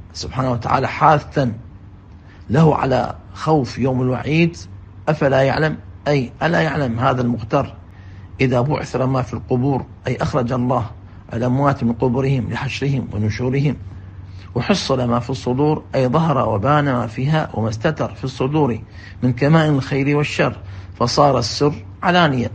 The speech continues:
والباطن ظاهرا، وبان على وجوه الخلق نتيجة أعمالهم. إن ربهم بهم له يومئذ لخبير. إن ربهم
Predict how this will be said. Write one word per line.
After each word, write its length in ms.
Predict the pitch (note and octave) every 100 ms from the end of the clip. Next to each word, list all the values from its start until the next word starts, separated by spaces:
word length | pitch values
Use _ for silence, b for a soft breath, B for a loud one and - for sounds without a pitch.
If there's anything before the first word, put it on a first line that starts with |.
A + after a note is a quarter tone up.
| -
والباطن 600 | A#2 G#2+ C#3+ C#3+ D#3+ D#3+ -
ظاهرا، 460 | - F3+ C3+ A2 A2 B B B B
وبان 320 | - A#2+ E3+ D3
على 180 | B2
وجوه 500 | C3+ C3 C#3 D3 C3+ A2 -
الخلق 440 | A#2+ A2+ D#3 D#3+
نتيجة 640 | C#3 B2+ D3+ F#3 D#3+ F3+ - - - - -
أعمالهم. 520 | - D#3+ D3 A#2 A#2 - - - - - - - B B B B B B B B - E3+
إن 380 | F#3+ E3+ C#3+ - -
ربهم 500 | E3 B2+ D3 D3 G#2
بهم 400 | G#2+ D3+ D3+ B2+
له 220 | C#3+ C3
يومئذ 320 | C3+ C3+ D3
لخبير. 500 | D3 C#3+ D3+ A#2 - -
إن 160 | C#3 B2
ربهم 500 | C3+ B2+ C#3+ F3